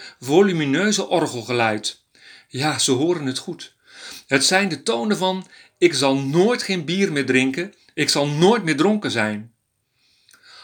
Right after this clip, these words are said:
Al bevinden ze zich in het huis des Heren, sommigen zijn des duivels, vinden het een vorm van heiligschennis. Anderen kunnen amper een glimlach onderdrukken.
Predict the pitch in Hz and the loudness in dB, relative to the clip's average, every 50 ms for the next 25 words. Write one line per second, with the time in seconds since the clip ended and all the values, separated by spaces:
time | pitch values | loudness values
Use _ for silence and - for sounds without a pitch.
0 | - _ _ 160 180 160 170 180 - - 170 214 233 220 190 175 180 165 135 - | -20 _ _ 0 2 4 4 4 4 6 4 4 4 2 2 2 2 2 2 2
1 | 180 185 - - 160 160 151 147 - 127 123 156 185 180 - - 151 139 - 139 | 2 0 0 -4 -6 -6 -6 -6 -4 -4 -2 -2 -2 -2 -2 -2 -2 -2 -2 -2
2 | 139 143 156 156 160 170 175 - _ _ - - - - - - - 156 156 165 | -2 -2 -2 -4 -4 -8 -12 -16 _ _ -20 -20 -20 -18 -14 -6 -4 -4 -4 -4
3 | 151 156 135 131 151 160 156 165 160 135 120 123 147 185 190 196 190 143 117 117 | -4 -4 -2 -2 -2 0 0 0 0 0 2 4 4 4 4 4 2 -2 -4 -6
4 | 113 - - - - - _ _ - - - _ _ 127 117 123 156 175 190 202 | -10 -10 -10 -10 -12 -14 _ _ -20 -20 -20 _ _ -8 0 2 2 2 2 0
5 | 185 196 185 190 180 156 127 151 170 180 190 175 139 160 165 143 123 156 190 190 | -2 -2 -4 -6 -8 -8 -4 -4 -4 -4 -4 -6 -8 -8 -8 -6 -4 -4 -2 -2
6 | 170 127 - - - 143 127 117 110 104 - - - - _ _ _ _ _ _ | -2 -2 -4 -4 -2 -4 -4 -4 -2 -2 -4 -4 -6 -10 _ _ _ _ _ _
7 | _ _ _ _ - 131 131 135 131 135 139 135 135 _ _ _ _ - 156 135 | _ _ _ _ -8 -4 -2 -2 -2 -2 -4 -8 -10 _ _ _ _ -4 -2 0
8 | 135 139 - 156 156 151 151 156 151 151 143 127 147 156 160 156 160 156 139 156 | 0 -2 -2 -2 -4 -2 -2 -2 -2 -2 0 0 0 0 0 0 -2 -4 -4 -4
9 | 160 156 165 151 165 180 196 196 - 113 - | -4 -4 -4 -2 -2 -2 -2 -4 -8 -12 -16